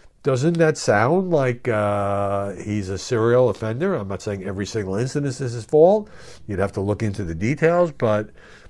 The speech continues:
uh, there's something that's just not adding up here.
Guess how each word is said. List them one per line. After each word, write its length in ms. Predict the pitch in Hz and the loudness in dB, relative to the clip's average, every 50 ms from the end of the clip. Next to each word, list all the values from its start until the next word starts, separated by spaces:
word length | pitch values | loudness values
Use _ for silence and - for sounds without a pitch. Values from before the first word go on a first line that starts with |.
| - - - 139 | -20 -16 -10 -6
uh, 260 | 113 110 110 113 127 | -4 -2 -2 -2 -2
there's 260 | 131 156 170 170 - | 0 2 2 2 2
something 340 | - - 233 240 208 220 196 | 4 4 6 6 6 6 4
that's 160 | 156 127 107 | 4 4 2
just 240 | - 160 143 123 - | 0 0 0 0 -2
not 380 | 127 117 117 117 117 113 - _ _ _ _ - | -2 0 2 2 2 0 -2 _ _ _ _ -4
adding 280 | 107 104 101 95 92 92 | -4 -2 -2 -2 -4 -4
up 160 | 87 85 - | -4 -4 -4
here. 300 | 85 80 - - - | -6 -8 -8 -10 -14